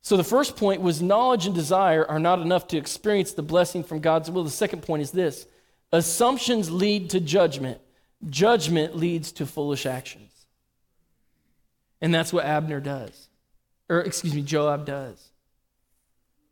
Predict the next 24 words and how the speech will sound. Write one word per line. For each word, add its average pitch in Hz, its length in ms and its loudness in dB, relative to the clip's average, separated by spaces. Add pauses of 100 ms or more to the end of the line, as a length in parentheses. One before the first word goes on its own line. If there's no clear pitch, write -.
(640)
So 165 480 0 (380)
what 170 280 -2 (920)
the 180 140 -2
scripture 196 400 -2
says 196 240 2
in 170 60 2
Ecclesiastes 175 840 0
ten 170 220 -4
thirteen, 160 480 -4
it 160 100 -10
says, 147 260 -6
"Fools 165 800 0 (320)
base 170 260 2
their 160 160 -2
thoughts 135 440 -4
on 143 120 -2
foolish 165 360 -4
assumptions, 190 680 -8 (360)
so - 220 -2
their 160 180 0
conclusions 151 840 -4 (100)
will 151 180 -2
be 143 340 -2 (260)
wicked 160 640 0